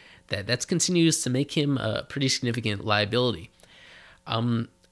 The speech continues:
uh, as we usually do on this podcast, a lot of credit to Craig Mish, contributor for the Miami Herald, that he was pointing out over a week ago, even before the Marlins had signed Adam Duvall, that he identified Harold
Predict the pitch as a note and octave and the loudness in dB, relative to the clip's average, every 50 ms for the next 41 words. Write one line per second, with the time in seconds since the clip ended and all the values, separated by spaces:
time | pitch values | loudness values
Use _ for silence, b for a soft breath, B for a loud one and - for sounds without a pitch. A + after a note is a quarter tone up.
0 | - - - _ _ - A#2+ - - - C#3 C#3+ D3 D#3+ E3 E3+ E3+ E3+ F3 D3 | -20 -20 -20 _ _ -10 -10 -10 0 2 2 4 4 2 2 2 0 0 0 4
1 | A#2+ D3+ G3+ G3+ F3+ - - C3+ C3+ C3 B2+ - - C#3+ F3+ E3+ - B2+ A2+ - | 4 4 4 4 0 0 0 2 2 2 2 2 4 4 4 4 4 2 0 0
2 | - G#2+ A2 A#2+ C#3 - - - C3+ B2 B2 A#2+ - - - - - A#2 A2 G2+ | 2 2 2 2 2 -2 0 2 2 2 2 2 0 0 -2 0 0 0 -2 -2
3 | - - - A2 G2+ - G#2+ A2 B2+ E3+ - - - - - - _ _ _ - | -4 -2 -2 -2 0 0 -2 0 0 0 0 -2 -4 -6 -10 -16 _ _ _ -10
4 | - G2+ - A2+ G#2+ G#2+ G2+ A2+ A2+ - - A2+ G#2 G#2 G#2 G#2 G2+ G2 G#2 G#2 | -8 -4 -2 -2 -2 0 0 0 0 0 -2 -2 0 0 2 0 0 0 0 2
5 | G#2+ A2+ A#2 A2+ G#2 F2+ E2+ B2 D3+ E3+ B2+ B2 B2 A#2 B B B B B B | 2 4 4 2 2 0 0 0 2 2 2 2 0 -2 B B B B B B
6 | B B - G#2+ G#2+ G#2+ - D#3+ G#3 G#3+ - - - E3+ F3 F3+ F3+ D#3 A#2 A#2+ | B B -2 -2 -2 0 0 -2 -2 -2 -2 -4 -4 -2 -2 0 0 2 2 4
7 | A#2+ B2 B2+ B2+ - B B B B B B B B B _ C3 D3+ F#3+ G#3 A3 | 4 2 0 -2 -4 B B B B B B B B B _ 2 2 4 4 4
8 | F#3 C#3+ C3 C#3 C#3+ - A#2+ F2 E2+ D2+ F#2+ G#2 - C#3+ E3+ F#3 A3+ A3+ F3 - | 4 6 6 4 4 4 0 -2 -2 -4 -6 -8 -4 -2 0 2 2 2 4 4
9 | - A#2 - - - - C#3+ D3+ F3+ G3+ F#3+ F#3+ E3+ C#3 B2+ A#2 A#2+ C3 C#3+ C#3 | 4 4 4 0 -2 2 2 4 4 4 2 2 2 2 2 2 2 2 2 2
10 | C3+ C3+ B2 A#2 A2+ - - - _ - B2 A2+ - - C3 B2+ C3 C3 A#2+ F#2 | 2 2 2 2 2 0 -2 -6 _ -6 -4 0 0 2 4 4 4 4 2 4
11 | A#2+ B2+ C3 B2+ A#2 A2 A2+ G2+ C3 F3 F#3+ C3 C3 E3 F3+ - - A2 A#2+ - | 2 2 4 2 2 0 2 4 4 4 6 6 4 2 0 -2 -2 -2 -2 -2
12 | - C#3+ C#3+ D3 D3+ C3 A#2 A2 A2+ A#2+ A2+ - G#2+ G2+ A2 G#2+ - - G#2+ G#2 | -2 -2 0 0 0 2 2 2 0 0 0 0 0 0 0 0 0 -2 0 0
13 | A2+ A#2 A#2+ A#2 | 2 0 0 -2